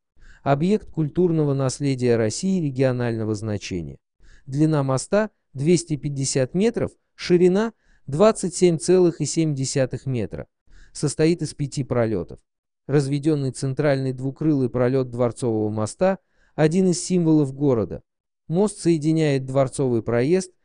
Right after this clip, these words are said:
Дворцовую и Адмиралтейскую набережные с Биржевой площадью и Университетской набережной. Название моста известно с тысяча восемьсот пятьдесят первого года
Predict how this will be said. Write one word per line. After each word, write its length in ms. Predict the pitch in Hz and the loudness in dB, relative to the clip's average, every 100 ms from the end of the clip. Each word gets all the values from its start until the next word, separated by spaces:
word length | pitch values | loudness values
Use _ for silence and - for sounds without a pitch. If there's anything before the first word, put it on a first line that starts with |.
| _ _ | _ _
Дворцовую 680 | 135 147 233 - 214 190 151 | -2 2 2 4 4 6 4
и 80 | 135 | 2
Адмиралтейскую 960 | 151 139 147 143 135 131 160 - 139 135 | 0 0 0 0 0 0 -2 -2 -4 -2
набережные 680 | 151 151 135 131 131 135 | 0 0 0 -2 -2 -2
с 80 | 120 | -4
Биржевой 540 | 123 135 131 135 135 127 | -2 -4 -2 0 0 0
площадью 680 | 175 247 220 - 104 82 - _ _ | 0 0 0 -6 -10 -12 -14 _ _
и 100 | - | 2
Университетской 920 | 180 190 185 175 - 170 220 208 - 160 | 4 6 4 2 0 -2 -2 0 0 0
набережной. 680 | 160 135 110 85 87 69 - _ _ _ | 2 0 -2 -4 -8 -14 -16 _ _ _
Название 540 | - 143 139 147 135 123 | -2 -2 2 0 0 -2
моста 460 | 120 120 - 190 190 _ _ | -2 -2 0 -2 -2 _ _
известно 520 | 180 165 214 247 190 | 0 2 2 0 0
с 80 | 165 | -2
тысяча 460 | - 185 165 151 160 | -2 -2 -4 -4 0
восемьсот 540 | 143 160 156 170 147 | 0 0 -2 -2 -2
пятьдесят 540 | 147 139 139 - 131 - | -4 -4 -2 0 -2 0
первого 420 | 143 131 123 120 | 0 2 2 0
года 420 | 131 185 160 113 | 4 4 4 -2